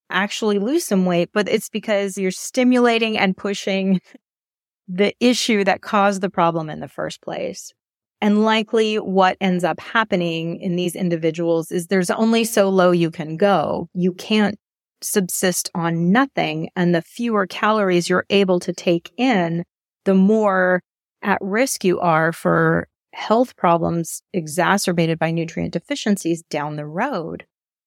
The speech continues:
And you may reach a plateau early if you start taking something like one of the G L P one receptor agonists, and you're eating so little, but you have forty or fifty pounds to lose, and your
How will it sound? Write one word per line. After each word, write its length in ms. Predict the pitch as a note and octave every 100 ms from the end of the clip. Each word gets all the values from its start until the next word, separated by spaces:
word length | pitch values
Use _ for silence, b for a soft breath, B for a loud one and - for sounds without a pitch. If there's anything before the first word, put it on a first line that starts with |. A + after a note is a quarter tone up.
| _
And 180 | G#3 G#3
you 120 | A3+
may 200 | C4+ C4
reach 340 | A3 A3+ D4+ -
a 60 |
plateau 580 | G#3+ - G#3 G#3+ A#3 A#3 -
early 640 | A3 F#4 A#3 - G3 G#3 _ -
if 140 | -
you 120 | A#3+
start 300 | B3 A#3+ B3
taking 360 | B3 D4+ D#4 D4
something 640 | B3 G#3+ - G3+ G3+ G3 - _ _ _ _ _
like 200 | F#3+ G3
one 120 | G#3
of 140 | G3+ F#3+
the 80 | F#3
G 300 | D#3 A3+ A#3
L 180 | A3
P 240 | G#3+ - A3
one 240 | G#3 G3+
receptor 560 | F#3+ F3+ G#3 G3 - -
agonists, 840 | G3 C#4+ C#4 F#3+ D#3+ F3 - - - _ _ _ _ -
and 320 | G3 G3 F#3
you're 220 | G#3 A#3 -
eating 400 | B3 C4+ G#3 F#3
so 460 | - - A#3 B3+
little, 760 | A#3+ F#3+ A3 D4 G3 E3 E3 F#3 _ _ _
but 160 | G#3+
you 160 | F3 A3
have 240 | G3+ F#3+
forty 360 | - A3 A3+ G#3+
or 120 | F3+
fifty 320 | F3+ G3 -
pounds 420 | G3 - F3+ F3 -
to 120 | -
lose, 500 | E3+ G#3 B3+ F#3+ F3+
and 320 | - F3+ E3+
your 300 | F3 E3 E3